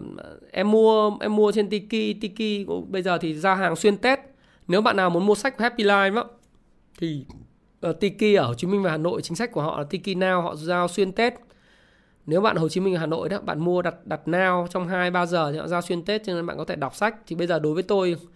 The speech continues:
thì tôi đã mua PlayStation rồi, đĩa game cũng mua rồi, âm nhạc cũng rồi,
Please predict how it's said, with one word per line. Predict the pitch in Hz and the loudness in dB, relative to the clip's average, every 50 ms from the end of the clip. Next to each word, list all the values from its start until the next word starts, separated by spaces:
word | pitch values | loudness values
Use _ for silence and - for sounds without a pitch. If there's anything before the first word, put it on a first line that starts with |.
| _ _ _ _ _ _ _ _ | _ _ _ _ _ _ _ _
thì | - 143 | -10 -6
tôi | 143 - 180 175 | -2 0 2 2
đã | 175 170 175 | 2 2 0
mua | 185 196 190 185 185 185 180 175 175 | 2 2 4 4 4 4 4 2 2
PlayStation | - 185 185 180 180 180 - 196 185 180 - 190 175 160 156 151 | 2 2 4 2 2 2 2 2 2 2 2 2 0 0 0 -2
rồi, | 151 143 143 139 131 123 - _ _ _ _ _ _ _ _ | -2 -2 -2 -4 -6 -8 -12 _ _ _ _ _ _ _ _
đĩa | 123 151 185 214 | -2 0 2 4
game | 180 214 202 196 | 4 6 6 6
cũng | 190 190 196 208 | 4 2 0 0
mua | 196 196 190 180 | 2 2 2 4
rồi, | 165 170 151 143 139 139 139 - | 2 2 2 2 2 0 -2 -2
âm | - 180 180 180 | -4 -2 -2 0
nhạc | 185 180 165 156 | 0 0 0 0
cũng | 131 - - - 196 | -2 -4 -6 -4 0
rồi, | 185 202 170 151 143 135 127 | 2 4 4 4 4 2 0